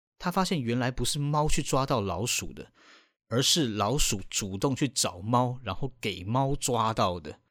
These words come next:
这是个什么样的情况呢？他实验中呢，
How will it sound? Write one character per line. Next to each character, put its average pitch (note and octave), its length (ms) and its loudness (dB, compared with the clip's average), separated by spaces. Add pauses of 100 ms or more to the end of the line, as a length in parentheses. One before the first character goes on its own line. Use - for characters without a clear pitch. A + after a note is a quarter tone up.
这 F3+ 120 0
是 F3+ 140 2
个 D#3 100 2
什 G2 120 2
么 G2+ 80 -4
样 C3 100 2
的 A#2 60 0
情 F#2 260 -2
况 G#2+ 240 0
呢？ F#2+ 200 -8 (480)
他 G3+ 120 0
实 A#2+ 220 0
验 C#3 180 2
中 B2 200 0
呢， G#2+ 220 -2